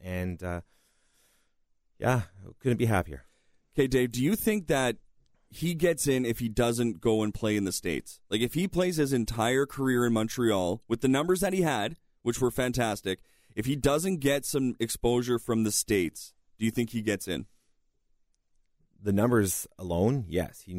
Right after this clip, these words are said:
Speaker 1: he deserves to get in. But
Speaker 2: Yes.
Speaker 1: it's, it's the exposure.
Speaker 2: Yep.
Speaker 1: Right? It, it
Speaker 2: That,
Speaker 1: comes
Speaker 2: that's where, that's where I'm leaning towards. Like,
Speaker 1: Yeah.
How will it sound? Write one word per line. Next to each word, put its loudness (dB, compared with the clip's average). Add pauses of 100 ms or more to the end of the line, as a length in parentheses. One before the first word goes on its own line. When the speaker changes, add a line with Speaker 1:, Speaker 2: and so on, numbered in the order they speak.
Speaker 1:
he -14
deserves -4
to -14
get -18
in. -20 (220)
But 2
Speaker 2:
Yes. -2
Speaker 1:
it's, -8
it's -10
the -6
exposure. -8 (120)
Speaker 2:
Yep. -6
Speaker 1:
Right? -2
It, -8
it -10
Speaker 2:
That, -2
Speaker 1:
comes 4
Speaker 2:
that's 0
where, 2
that's 0
where 0
I'm 0
leaning 0
towards. -2
Like, 0
Speaker 1:
Yeah. -10